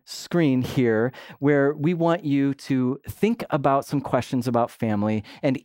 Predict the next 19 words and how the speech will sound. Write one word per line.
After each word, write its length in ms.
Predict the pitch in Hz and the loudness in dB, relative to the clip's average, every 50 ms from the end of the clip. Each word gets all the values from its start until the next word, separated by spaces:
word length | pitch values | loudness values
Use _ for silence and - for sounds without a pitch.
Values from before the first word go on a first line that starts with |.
| - - | -2 -2
email 380 | 214 226 220 190 156 143 135 | 0 0 2 2 2 2 2
them 180 | 123 127 123 117 | 2 2 0 0
to 240 | - - 139 127 113 | -2 -4 -4 -2 0
us, 360 | 107 104 107 107 - - - - - - - | 0 0 0 -2 -4 -8 -18 -20 -20 -14 -6
and 240 | - 139 127 127 123 | -2 0 0 2 2
we 140 | 143 160 165 | 2 0 2
will 180 | 165 175 175 | 2 0 0
do 460 | 151 120 - 139 139 135 131 135 - - - | 0 -2 -2 0 0 2 0 0 -2 -2 -2
our 220 | 123 123 120 120 | 0 2 2 0
best 680 | 113 113 110 _ - 160 143 117 107 110 - - - - - - - - | -2 -4 -8 _ 0 0 2 2 2 0 -4 -8 -16 -18 -20 -20 -16 -8
to 100 | - 135 | -6 -6
tackle 520 | 117 - - 156 151 143 - - 123 120 104 | -6 -4 -2 0 0 0 0 0 -2 -2 0
those 460 | 101 113 104 101 101 101 104 - - - - - - | 0 0 0 0 0 -2 -2 -6 -10 -20 -16 -8 -4
and 180 | 135 123 123 | -2 -2 -2
think 300 | - - - 160 160 - | -2 -2 -2 -2 0 0
about 440 | 170 156 123 123 107 104 110 117 - | -2 -2 0 0 2 2 0 -2 -2
what 300 | - 123 139 - _ - | -2 -2 -2 -2 _ -6
God 320 | - 147 160 165 156 131 - - - | -4 0 0 0 0 -2 -6 -12 -6
thinks 500 | - 117 110 101 - - - - - | -4 -4 -4 -4 -8 -14 -16 -16 -18